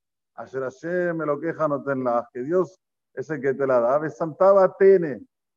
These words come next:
y la vas a colocar en una cesta.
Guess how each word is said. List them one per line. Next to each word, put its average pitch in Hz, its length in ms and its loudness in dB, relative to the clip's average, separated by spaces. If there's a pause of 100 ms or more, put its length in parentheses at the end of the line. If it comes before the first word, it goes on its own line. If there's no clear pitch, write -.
(180)
y 127 80 -10
la 147 100 -2
vas 185 240 2
a 175 100 0
colocar 165 840 2
en 151 100 -10
una 165 220 -4
cesta. 135 540 -12